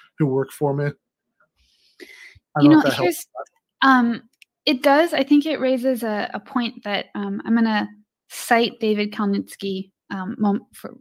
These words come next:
Speaker 2: right now, because he put it this way in a paper that I read recently,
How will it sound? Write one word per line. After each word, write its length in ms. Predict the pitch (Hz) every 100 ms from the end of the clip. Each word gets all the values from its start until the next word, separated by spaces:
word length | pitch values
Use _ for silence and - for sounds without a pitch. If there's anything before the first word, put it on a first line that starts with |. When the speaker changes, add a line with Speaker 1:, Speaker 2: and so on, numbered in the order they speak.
| _ -
Speaker 2:
right 180 | 196 196
now, 180 | 190
because 280 | 190 202 202
he 140 | - 220
put 160 | -
it 140 | 220 214
this 180 | 208
way 140 | 208 196
in 80 | 190
a 40 |
paper 360 | - 208 208 202
that 140 | 190
I 100 | 190
read 380 | 185 190 185 - _
recently, 720 | 202 220 220 226 - 190 190